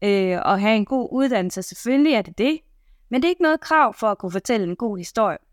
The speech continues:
Det ved du også, hvis du kigger på forskellige berømte forfattere. Altså, det er ikke alle sammen, der har en, øh, specifik litterær eller s-, skrivende uddannelse. Så det, du skal være opmærksom på, det er, at der er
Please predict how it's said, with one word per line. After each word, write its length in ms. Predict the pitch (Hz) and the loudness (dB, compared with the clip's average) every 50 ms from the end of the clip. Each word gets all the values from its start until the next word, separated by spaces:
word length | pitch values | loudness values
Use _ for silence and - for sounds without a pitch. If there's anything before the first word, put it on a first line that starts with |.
| _ _ _ _ | _ _ _ _
Det 160 | 240 247 214 | 0 0 4
ved 180 | 202 262 320 330 | 6 6 6 6
du 180 | - 202 190 - | 4 0 0 4
også, 320 | - 208 233 233 - - | 6 6 6 4 0 -4
hvis 200 | 202 214 208 - | -4 -4 -4 -4
du 120 | - 208 | -6 -8
kigger 360 | 202 - - 269 285 285 302 233 | -8 -4 -2 0 2 2 2 0
på 200 | - - 190 185 | 2 -2 -6 -4
forskellige 800 | - 220 - - - 302 320 294 240 214 180 175 170 170 - - _ _ _ _ - - _ | -4 -6 -8 -2 0 2 4 4 2 2 0 -2 -4 -4 -6 -10 _ _ _ _ -20 -12 _
berømte 460 | - 202 190 220 247 254 233 - 175 | -6 -2 2 4 4 4 2 -2 -6
forfattere. 760 | 165 - 170 160 - 196 196 208 202 196 175 160 156 - - - | -8 -8 -8 -6 -2 0 0 0 0 0 -2 -4 -6 -8 -6 -6
Altså, 220 | 190 180 - 196 | -6 -4 -6 -8
det 260 | 185 - 220 220 220 214 | -4 -2 0 2 2 2
er 80 | 226 | 2
ikke 220 | 240 240 - - - | 0 -2 -4 -4 -2
alle 280 | 202 208 220 247 240 | 0 2 2 0 0
sammen, 320 | - - 220 202 185 175 160 | 0 0 0 0 0 0 -2
der 100 | - 175 | -4 -6
har 400 | - - 208 208 202 185 - - | -4 -4 -2 -2 -2 -4 -6 -6
en, 460 | - 190 185 180 175 170 170 170 160 - - | -4 -4 -2 -2 -2 -2 -4 -4 -6 -8 -8
øh, 100 | - 175 | -8 -10
specifik 640 | - - - 202 190 - - 190 - 240 247 - - | -10 -8 -8 -8 -8 -6 -8 -4 -2 -2 -2 -2 -2
litterær 760 | 190 185 190 190 190 185 - - 233 220 185 147 151 156 - - - | -2 -2 -2 0 0 0 2 2 2 2 2 0 -2 -4 -6 -6 -4
eller 520 | - 185 175 170 165 160 160 175 180 180 | -4 -2 -2 -2 -2 -2 -2 -4 -4 -6
s-, 200 | - - - - - _ _ _ _ _ | -8 -12 -18 -20 -20 _ _ _ _ _
skrivende 640 | - - - - 226 226 240 240 247 233 208 - - | -12 -12 -4 0 2 2 2 2 2 0 0 -2 -4
uddannelse. 580 | 220 240 240 - 170 160 151 160 - - - - - _ _ _ | -4 -4 -4 -4 -4 -6 -6 -8 -10 -14 -14 -14 -16 _ _ _
Så 120 | _ - 220 | _ -8 -2
det, 100 | 208 285 | 0 0
du 40 | 339 | 0
skal 360 | - - - 339 302 285 254 220 220 | 0 0 2 2 4 4 2 0 2
være 120 | 254 262 | 2 2
opmærksom 360 | 262 254 285 311 302 - 262 | 2 2 0 0 0 -2 -2
på, 160 | 247 262 262 254 | -2 -2 -2 -2
det 100 | 247 240 | 0 0
er, 240 | 233 233 254 269 - - | 0 0 0 -2 -2 -4
at 140 | 208 - | -6 -6
der 60 | - - | -4 -4
er 160 | - 240 | -2 -4